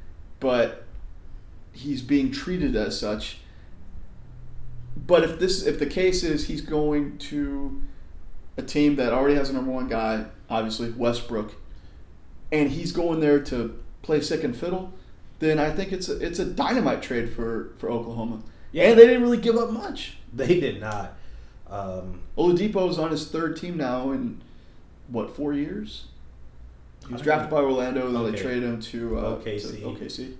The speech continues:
Speaker 2: And now he's going off to Indiana.
Speaker 1: He was a lottery pick as well, I believe.
Speaker 2: God, he's gone to some crappy cities.
Speaker 1: Yeah.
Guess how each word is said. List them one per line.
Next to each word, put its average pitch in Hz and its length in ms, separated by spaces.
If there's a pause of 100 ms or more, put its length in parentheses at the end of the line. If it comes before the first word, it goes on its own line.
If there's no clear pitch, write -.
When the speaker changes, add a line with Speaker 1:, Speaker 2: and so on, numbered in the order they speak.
Speaker 2:
And 98 120
now 95 180
he's 98 300 (300)
going 95 340 (240)
off 95 320
to 98 60
Indiana. 95 240
Speaker 1:
He 135 140
was - 160
a 107 240 (100)
lottery 240 360
pick - 320 (240)
as - 140
well, - 120
I - 20
believe. 110 320 (260)
Speaker 2:
God, 131 180
he's 147 180
gone 98 180
to 92 60
some - 200 (100)
crappy 110 340
cities. 95 440
Speaker 1:
Yeah. - 240